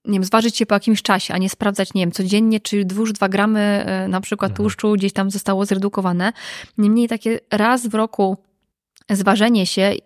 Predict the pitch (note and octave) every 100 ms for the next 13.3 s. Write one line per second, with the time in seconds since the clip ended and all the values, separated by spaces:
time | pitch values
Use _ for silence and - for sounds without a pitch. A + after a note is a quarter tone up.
0 | - G#3 G#3+ G#3+ G#3 G#3 A3 A3 G#3+ -
1 | F#3+ G3 A3 G#3 G#3 G#3+ G#3+ G#3 G3+ -
2 | A#3 G3+ F#3 G3 G3+ G#3 - G#3 G#3 G#3+
3 | G#3 G#3 - G3+ G3+ G3 F#3+ G3+ F#3 -
4 | F#3+ - - - - - G3 F#3+ G3 G3
5 | G3 G#3 - G3 - F#3 E3+ F#3 - -
6 | - F#3 A3 C#4 - F3 - - F#3 F3+
7 | G3 G3 G#3 G3+ G3+ G3+ E3+ E3+ - G3
8 | - G3+ - F#3+ F#3+ F#3+ A3 D4+ E4+ C4+
9 | G#3 G#3 F#3 - - - F#3+ F#3+ A#3+ B3
10 | - G#3 G3+ - G3 F#3 G3+ G#3 - G3+
11 | A3+ G#3 G3+ A3 A#3 - C4+ B3+ F#3 E3
12 | - - - G3 G3 - G3+ F#3+ - F#3+
13 | F#3 F3